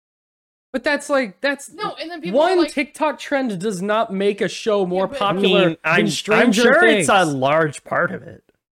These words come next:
Speaker 2: That's, I'm guaranteed that's probably, like, half
Speaker 3: I'm
Speaker 2: the
Speaker 3: sure
Speaker 2: audience
Speaker 3: that's,
Speaker 2: is
Speaker 3: like,
Speaker 2: TikTok.
Speaker 3: at least twenty percent
Speaker 1: But that
Speaker 3: of
Speaker 1: also,
Speaker 3: the audience is
Speaker 1: that also
Speaker 3: people who
Speaker 1: wouldn't
Speaker 3: just
Speaker 2: That
Speaker 3: watch
Speaker 2: almost
Speaker 3: it
Speaker 2: got
Speaker 3: 'cause of
Speaker 2: me to
Speaker 3: TikTok.
Speaker 1: Hang
Speaker 2: I was
Speaker 1: on.
Speaker 2: close to watching
Speaker 1: Hang
Speaker 2: it.
Speaker 1: on.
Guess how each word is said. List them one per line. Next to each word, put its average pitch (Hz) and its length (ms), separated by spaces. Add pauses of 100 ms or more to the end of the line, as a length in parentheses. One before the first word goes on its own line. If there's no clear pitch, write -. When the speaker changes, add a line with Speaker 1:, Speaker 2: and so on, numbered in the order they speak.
Speaker 2:
That's, 269 300
I'm 269 200
guaranteed 277 400
that's 247 160
probably, 233 240
like, 226 140
half 220 120
Speaker 3:
I'm 208 80
Speaker 2:
the 214 60
Speaker 3:
sure 247 180
Speaker 2:
audience 220 100
Speaker 3:
that's, 214 180
Speaker 2:
is - 40
Speaker 3:
like, 160 220
Speaker 2:
TikTok. 165 140
Speaker 3:
at 170 120
least 170 320
twenty 147 400
percent 117 560 (200)
Speaker 1:
But 190 180
that 214 180
Speaker 3:
of - 80
Speaker 1:
also, 165 100
Speaker 3:
the 175 80
audience 165 480
is - 40
Speaker 1:
that 220 220
also 180 120
Speaker 3:
people 294 200
who 254 120
Speaker 1:
wouldn't 254 80
Speaker 3:
just 247 140
Speaker 2:
That 320 220
Speaker 3:
watch 143 100
Speaker 2:
almost 285 240
Speaker 3:
it - 20
Speaker 2:
got 233 80
Speaker 3:
'cause 123 120
of 117 40
Speaker 2:
me 107 60
to - 40
Speaker 3:
TikTok. 110 420
Speaker 1:
Hang 220 200
Speaker 2:
I 185 40
was 131 80
Speaker 1:
on. - 40
Speaker 2:
close 277 240
to 233 80
watching 214 320
Speaker 1:
Hang 214 120
Speaker 2:
it. - 20
Speaker 1:
on. 123 140